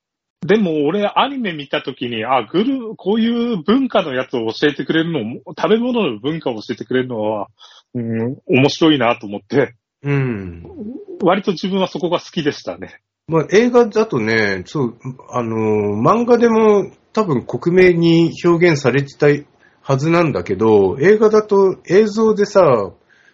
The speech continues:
Speaker 2: 動画であの、
Speaker 1: ええ。
Speaker 2: アイヌのさ、村を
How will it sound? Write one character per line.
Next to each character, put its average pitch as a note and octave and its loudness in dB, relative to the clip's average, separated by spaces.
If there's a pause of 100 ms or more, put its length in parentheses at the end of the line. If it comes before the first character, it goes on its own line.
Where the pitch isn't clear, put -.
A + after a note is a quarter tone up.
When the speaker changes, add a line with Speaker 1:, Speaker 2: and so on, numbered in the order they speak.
Speaker 2:
動 G#3 0
画 A3 2
で G#3 4
あ G3+ 4
の、 F3+ 0
Speaker 1:
え - -
え。 C#3+ -16 (560)
Speaker 2:
ア G#3 2
イ G#3 -2
ヌ B2+ -4
の G2+ -10
さ、 F#2 -2
村 C#3 -2
を - -10